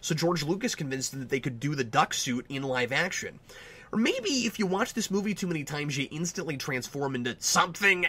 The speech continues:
else. Maybe all the potential I think I'm seeing is totally by accident.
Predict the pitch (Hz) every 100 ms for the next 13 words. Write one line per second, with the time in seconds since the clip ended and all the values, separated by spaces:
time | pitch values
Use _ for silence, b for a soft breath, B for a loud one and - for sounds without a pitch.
0 | 160 180 220 160 196 - B B 240 294
1 | 233 226 202 190 - 170 185 - 151 135
2 | 156 165 135 123 127 - 160 156 135 113
3 | - 139 127 113 110 113 117 - 98 -